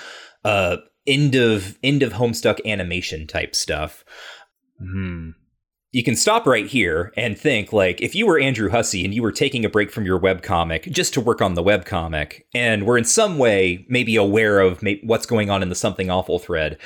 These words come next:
Speaker 1: it might not make you too eager to get back to the internet <laughs> and have to deal with these people.
Speaker 2: Right. Right, yeah, I guess that's kinda what I'm asking, right, is, like, is it, i-,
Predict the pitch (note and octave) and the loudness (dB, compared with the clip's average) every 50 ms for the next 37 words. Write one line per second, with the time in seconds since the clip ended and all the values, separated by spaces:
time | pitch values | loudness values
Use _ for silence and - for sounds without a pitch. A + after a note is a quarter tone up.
0 | - - - E3 A3 A#3 B3+ D#4 C#4+ A#3 G#3+ G3 C#3 - A2+ A#2 A#2 A#2 - G#2 | -18 -4 0 0 0 2 2 2 2 2 2 0 0 0 -2 -4 -4 -4 -6 -8
1 | G2 - - - A#2+ A2+ G#2+ G2+ F#2 F#2 D#2+ B1+ - _ _ _ _ _ _ _ | -6 -6 -4 0 0 2 2 0 -2 -4 -8 -12 -16 _ _ _ _ _ _ _
2 | _ _ _ _ _ _ _ _ - A#2+ A#2 A#2 A2+ D3+ E3 F3 E3 - _ _ | _ _ _ _ _ _ _ _ -2 0 0 2 2 2 2 0 -2 -6 _ _
3 | _ - C3 A2+ B2+ A#2+ - - A2 G#2+ A#2 - - - G#2+ A2 A2+ - A#2 C3 | _ -4 -2 0 0 0 0 -2 -2 -4 -4 -4 -8 -6 -4 -4 -2 0 0 2
4 | B2 B2+ C3 C#3+ D3+ - - C#3+ A2+ - - - B2 C3 A#2+ - - E3 D3 - | 2 4 2 2 0 0 -2 -4 -4 -2 -4 -2 -2 -2 -2 -2 -2 -2 -2 -2
5 | - C3 G#2 G#2+ F#2+ F#2 G2+ A#2 - - C#3 D3 D3 - - F#3+ F#3 - A3 A#3 | -4 -4 -2 0 0 2 2 0 0 0 -2 -2 -2 -2 -2 -4 0 4 4 4
6 | A#3 A#3 - - E3+ D#3 D3 B2 F#2+ F2 - - - - _ _ _ _ _ - | 4 2 -4 -6 -2 0 0 2 0 -2 -4 -8 -14 -20 _ _ _ _ _ 0
7 | A3 A3 F3+ D#3 F3+ G3 F#3+ G3 F#3 G3+ G#3 A3 C#4 C#4 C#4 B3+ - - - F#3 | 2 2 4 4 4 4 6 6 4 4 2 2 0 2 2 0 0 0 2 2
8 | F3+ D#3 D3+ D3 C3 A#2+ A#2 A2+ G#2+ - - A#2 G#2+ G2+ G#2+ G#2+ A2 G#2+ A2+ - | 4 4 4 4 4 4 4 2 2 0 0 -2 0 2 2 4 4 2 2 2
9 | - B2+ A2+ G#2+ G#2+ - - E3 D#3 C3 E3 E3 D3+ C3+ C3+ - - - _ _ | 2 2 2 2 0 0 2 2 4 4 4 6 6 4 2 0 -6 -20 _ _
10 | _ _ _ _ _ _ _ _ - G3 | _ _ _ _ _ _ _ _ -2 0